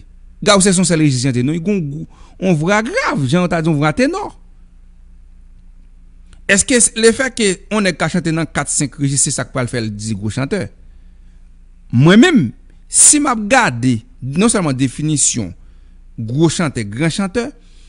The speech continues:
si m ap gade moun... y ap konsidere kòm gwo e gran chantè, m ka di non paske selindyon, kòm ke yo konsidere kòm yon gran, selindyon chante yon sèl rejis.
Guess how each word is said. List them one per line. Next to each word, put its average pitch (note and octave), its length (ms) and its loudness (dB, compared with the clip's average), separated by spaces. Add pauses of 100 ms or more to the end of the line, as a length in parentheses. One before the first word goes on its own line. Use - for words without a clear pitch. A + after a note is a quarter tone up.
(100)
si - 240 2
m A#3 80 2
ap G#3+ 100 -4
gade G3 240 4
moun... D#3+ 560 4 (360)
y E3 100 -4
ap D#3+ 160 -4
konsidere F#3 480 0
kòm C#3+ 220 0 (120)
gwo D#3 260 -4
e E3 80 0
gran A#2+ 260 -4
chantè, G3+ 380 -2 (400)
m B2+ 140 -2
ka C#3 160 0
di C3 140 -4
non D3+ 120 -4
paske C#3 340 -4 (280)
selindyon, G3+ 600 0 (380)
kòm C#4 220 6 (340)
ke C#4+ 140 0
yo A3+ 120 2
konsidere E3+ 420 -2
kòm C3+ 200 -2
yon C3+ 100 -2
gran, G3+ 280 2 (2750)
selindyon F3+ 480 4
chante D3+ 220 0
yon C#3+ 200 0
sèl D3+ 180 -2
rejis. E4+ 500 -4